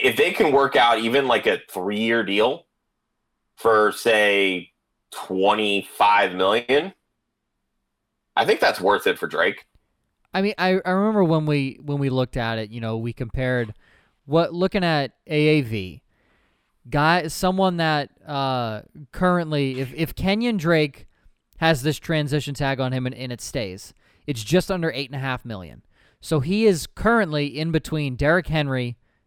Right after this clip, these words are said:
Speaker 2: and Saquon Barkley. Saquon at just under eight on a rookie contract,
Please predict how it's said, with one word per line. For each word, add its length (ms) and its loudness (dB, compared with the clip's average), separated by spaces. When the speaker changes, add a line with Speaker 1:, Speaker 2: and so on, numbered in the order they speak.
Speaker 2:
and 80 -8
Saquon 480 -4
Barkley. 440 -8
Saquon 600 0
at 100 -4
just 260 0
under 260 0
eight 300 -6
on 100 -8
a 60 -4
rookie 280 -4
contract, 720 -4